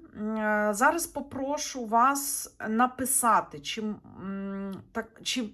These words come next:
вам сподобається така тема на слідуючий раз. Е, чи можна змінити свою долю? Е, про штучний інтелект я чула, е, вірніше, читала від вас.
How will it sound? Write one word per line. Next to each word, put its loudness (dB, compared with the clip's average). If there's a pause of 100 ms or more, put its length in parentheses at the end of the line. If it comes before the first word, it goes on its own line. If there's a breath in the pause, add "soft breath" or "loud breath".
(280)
вам 8
сподобається 2
така 0
тема 0 (460)
на -2
слідуючий -6
раз. -6 (680 loud breath)
Е, -4
чи -2
можна 6
змінити 0
свою -2
долю? 0 (640 loud breath)
Е, -2
про -2
штучний 0
інтелект 4
я 2
чула, -2
е, -4
вірніше, -2
читала 4
від -6
вас. 0